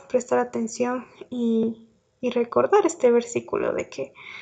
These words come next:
Él seguirá trabajando. Él comenzó y nada va a dejar a medias, no nos va a desechar. Y eso es todo por hoy. Eh,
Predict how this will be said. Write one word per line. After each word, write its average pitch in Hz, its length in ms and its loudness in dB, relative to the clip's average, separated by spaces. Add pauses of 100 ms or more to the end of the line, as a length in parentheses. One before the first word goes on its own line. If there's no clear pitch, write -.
(1300)
Él 277 340 4
seguirá 269 420 0
trabajando. 262 540 2
Él 240 140 2
comenzó 262 500 4
y 269 100 0
nada 247 340 2
va 240 160 2
a 240 60 2
dejar 240 440 0 (460)
a - 120 0
medias, 262 560 4
no 240 100 -2
nos 240 240 0
va 233 60 2
a 233 40 4
desechar. 233 680 0 (1400)
Y 254 280 -6 (580)
eso 262 220 0
es - 140 0
todo 262 240 4
por - 140 2
hoy. 285 200 4 (420)
Eh, 233 280 0